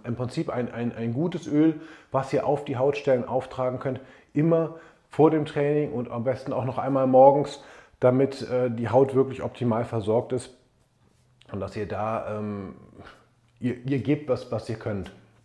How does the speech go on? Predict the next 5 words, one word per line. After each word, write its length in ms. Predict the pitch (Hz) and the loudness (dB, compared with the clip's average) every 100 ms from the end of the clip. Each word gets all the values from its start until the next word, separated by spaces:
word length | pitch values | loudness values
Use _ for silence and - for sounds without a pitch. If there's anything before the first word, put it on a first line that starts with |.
| _ _ _ _ _ _ - - - _ | _ _ _ _ _ _ -20 -20 -20 _
Ähm, 260 | 110 120 120 | -4 -2 0
der 80 | 117 | 0
letzte 300 | 147 160 143 | 0 -4 -4
Tipp 200 | 156 - | -4 -2
ist, 220 | 143 - | -4 -4